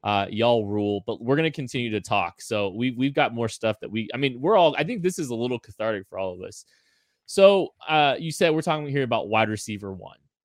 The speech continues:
We're sitting here talking about trying to, uh, go find, because I, I don't, uh, <coughs> I think I tweeted out a while back, the only two receivers under contract for the Chiefs in twenty twenty-three, Tyreek Hill and Mecole Hardman.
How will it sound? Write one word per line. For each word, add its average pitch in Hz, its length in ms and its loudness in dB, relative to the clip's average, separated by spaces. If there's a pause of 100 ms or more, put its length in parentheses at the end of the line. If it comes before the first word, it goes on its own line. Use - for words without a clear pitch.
(320)
We're 123 120 -4
sitting 127 240 -6
here 127 100 -4
talking 120 380 0
about 104 340 -2
trying 117 260 -4
to, 110 180 -4
uh, - 20 -6 (180)
go 127 200 2
find, 113 360 -2 (240)
because 185 200 4
I, 170 200 0
I 147 120 2
don't, 190 440 4
uh, 160 120 -2 (160)
<coughs> - 180 -4
I 180 340 8
think 285 160 -2
I 330 80 4
tweeted 190 320 0
out 135 160 6
a 113 40 2
while 110 180 4
back, 98 260 2 (680)
the 127 60 -2
only 180 120 0
two 185 160 -2
receivers 147 480 -2
under 120 180 -6
contract 113 600 -4
for 120 60 -12
the 98 100 -8
Chiefs 110 340 -10
in 104 80 -14
twenty 110 260 -6
twenty-three, 107 640 -6 (380)
Tyreek 123 320 4
Hill 110 380 0 (480)
and 104 480 0 (120)
Mecole 104 300 -2
Hardman. 90 400 -6